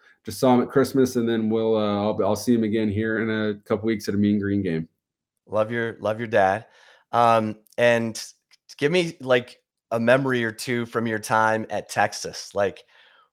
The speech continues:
Speaker 2: what, when you think back on it and, and where you are now, what stands out?
Speaker 1: Oh, man. Um,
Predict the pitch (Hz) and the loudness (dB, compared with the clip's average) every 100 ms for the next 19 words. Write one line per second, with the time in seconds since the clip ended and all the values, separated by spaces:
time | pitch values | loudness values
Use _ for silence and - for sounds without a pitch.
0 | - 107 120 120 _ _ _ _ _ _ | -6 2 2 2 _ _ _ _ _ _
1 | - 104 117 147 123 120 113 113 123 107 | -12 -10 -6 -4 -2 2 4 4 2 2
2 | 104 104 107 _ _ _ - 98 95 92 | 2 -2 -4 _ _ _ -10 -8 -6 -8
3 | 87 - 98 98 110 107 107 104 101 101 | -12 -12 -8 -2 0 0 2 2 2 0
4 | 98 92 90 - _ _ _ 87 104 - | 0 0 -4 -10 _ _ _ -4 -4 -2
5 | 113 104 95 95 78 _ _ _ _ _ | -2 -2 0 -2 -2 _ _ _ _ _
6 | _ _ _ _ _ _ _ - 170 160 | _ _ _ _ _ _ _ 0 6 8
7 | 156 143 120 104 113 110 98 98 - 143 | 10 8 6 2 0 -2 -2 -6 -4 4
8 | 139 135 131 127 120 | 6 6 4 0 -2